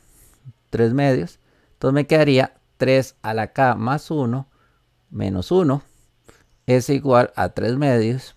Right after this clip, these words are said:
por tres a la K más uno menos uno. Ya lo demostramos, queda esto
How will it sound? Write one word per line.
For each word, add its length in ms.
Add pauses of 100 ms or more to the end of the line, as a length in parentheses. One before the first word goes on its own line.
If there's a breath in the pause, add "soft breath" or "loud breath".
por 320 (480)
tres 480
a 120
la 160
K 280
más 240
uno 360 (340)
menos 380
uno. 140 (1160 soft breath)
Ya 260
lo 100
demostramos, 840
queda 420
esto 360